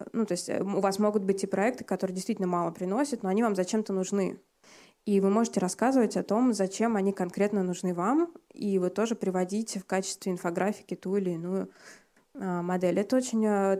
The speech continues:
такая в бизнесе очень распространенная та-, ну, матрица, поэтому все поймут и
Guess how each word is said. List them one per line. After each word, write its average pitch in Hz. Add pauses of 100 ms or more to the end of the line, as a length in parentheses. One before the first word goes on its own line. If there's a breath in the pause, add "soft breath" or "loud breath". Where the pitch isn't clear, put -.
(120)
такая 190
в 180
бизнесе 190
очень 185
распространенная 185
та-, 180
ну, 175
матрица, 233
поэтому 185
все 190
поймут 202
и 190